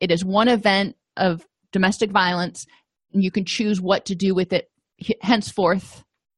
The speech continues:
in, in your life. Encourage people to validate their experience. You know, if it was terrifying, it was terrifying. It doesn't matter whether other people think it should be or shouldn't be. If you felt terrified,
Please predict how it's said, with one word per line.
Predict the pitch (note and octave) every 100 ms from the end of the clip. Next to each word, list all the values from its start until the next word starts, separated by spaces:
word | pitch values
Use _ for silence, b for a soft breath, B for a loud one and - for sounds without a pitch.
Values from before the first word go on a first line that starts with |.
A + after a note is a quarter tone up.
| _
in, | G3+ -
in | F#3+
your | E3+
life. | D#3+ B2+ E3+ - _ _ _ _ - B B B
Encourage | D4 D#4+ F4+ -
people | E4+ E4+
to | D4
validate | G#3+ A#3 C#4+ C#4+ B3 -
their | B3 A#3
experience. | - - A#3 C4+ G#3+ B2 - - - _ _ _ -
You | G3
know, | E3
if | G3
it | G3+ E3+
was | F#3 -
terrifying, | - A3 A#3+ B3 C#4 D4 C4+
it | D4+
was | D#4+ F#4
terrifying. | - D#4 A#4 - C3 - - b b b
It | A3
doesn't | C4 C#4+ -
matter | A3+ C4 G#3+
whether | F#3+ F3
other | F#3 G3+
people | - G3 F#3
think | F#3+ E3+
it | -
should | - - G#3+ G3
be | G3+ F#3
or | E3
shouldn't | E3+ G#3+ G3 F#3+
be. | C3+ C3
If | F3
you | F#3+
felt | A#3 A3+
terrified, | C4+ D4 G4 - F#3 A#3+